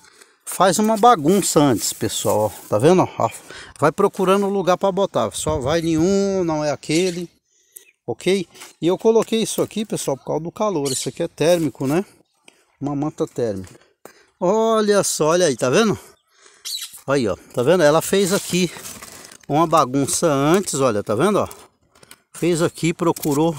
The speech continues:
aqui ela gosta mais dessa parte, aqui onde eu, eu usei uma caixa quebrada aí, ó, de plástico, ó.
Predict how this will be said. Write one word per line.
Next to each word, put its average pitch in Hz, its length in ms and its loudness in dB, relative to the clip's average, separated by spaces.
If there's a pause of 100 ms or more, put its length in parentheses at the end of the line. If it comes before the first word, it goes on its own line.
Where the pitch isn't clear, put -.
aqui 151 260 -2
ela 175 160 2
gosta 170 340 2
mais 175 220 2
dessa 196 240 0
parte, 160 320 0
aqui 165 140 -4
onde 175 160 -2
eu, 180 80 -6 (420)
eu 180 100 -2
usei 160 160 2
uma 180 160 2
caixa 160 360 0
quebrada 135 600 -2 (560)
aí, 127 220 -2
ó, 190 100 2
de 117 120 -10
plástico, 151 580 0
ó. 107 60 -4